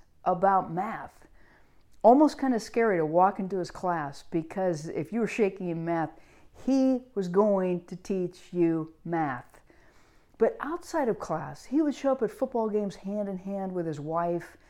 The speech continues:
He would, um, chaperone dances, even though he goes, "Why do you listen to that? It gives me a headache."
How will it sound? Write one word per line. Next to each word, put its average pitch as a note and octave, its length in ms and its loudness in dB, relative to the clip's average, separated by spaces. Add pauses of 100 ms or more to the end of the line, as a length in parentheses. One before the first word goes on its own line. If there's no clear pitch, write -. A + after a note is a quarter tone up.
(340)
He A3 400 -2
would, F#3 420 4 (460)
um, C#3+ 460 0 (720)
chaperone G#3+ 480 2
dances, F#3+ 520 0
even F3 200 2
though E3 100 2
he D#3+ 40 0
goes, D3+ 220 -4
"Why A3+ 220 -6
do D4+ 60 0
you A3 80 -2
listen B3 260 2
to F#3+ 60 0
that? D#3 160 2
It - 20 -14
gives B3 180 0
me G3+ 140 4
a D#3 60 2
headache." F3 600 -2